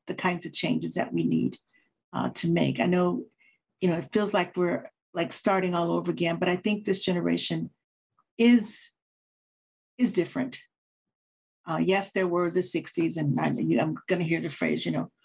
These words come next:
"Okay, boomer." <laughs> Okay, you know, deservedly so. <laughs> "Okay, boomer." But, uh, I, I think this is a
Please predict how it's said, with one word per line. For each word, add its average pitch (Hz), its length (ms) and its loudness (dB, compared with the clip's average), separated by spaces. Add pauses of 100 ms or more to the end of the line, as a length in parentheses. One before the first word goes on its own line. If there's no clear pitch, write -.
(200)
"Okay, 196 280 2
boomer." 156 500 0
<laughs> - 600 4
Okay, - 640 2 (340)
you 254 60 6
know, 190 200 4
deservedly 208 800 8
so. 165 400 -2 (480)
<laughs> - 500 2
"Okay, 277 360 8
boomer." 180 420 4 (220)
But, 202 300 6 (120)
uh, 180 360 4
I, 185 200 0 (100)
I 196 100 0 (120)
think 202 260 -2
this 185 460 -2
is 180 420 2
a 175 340 0